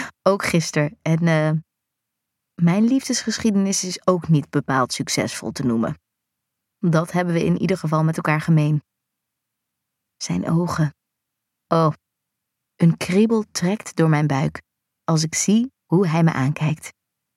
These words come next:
Ik voel hoe mijn hart sneller gaat kloppen. "En dit dan? Dit hebben we volgens mij ook met elkaar gemeen."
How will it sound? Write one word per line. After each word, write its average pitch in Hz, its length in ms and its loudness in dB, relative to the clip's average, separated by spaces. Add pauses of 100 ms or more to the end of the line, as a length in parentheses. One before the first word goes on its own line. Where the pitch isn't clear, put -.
(800)
Ik 165 180 0
voel 214 240 2
hoe 190 200 0
mijn 165 180 4
hart 165 280 -2
sneller 175 460 0
gaat 156 200 -6
kloppen. 156 400 -4 (1700)
"En 165 180 4
dit 180 160 2
dan? 156 300 -2 (1080)
Dit 180 240 0
hebben 156 260 2
we 147 120 0
volgens 165 340 0
mij 170 240 0
ook - 340 -4
met 160 240 -2
elkaar 143 340 -4
gemeen." 139 420 0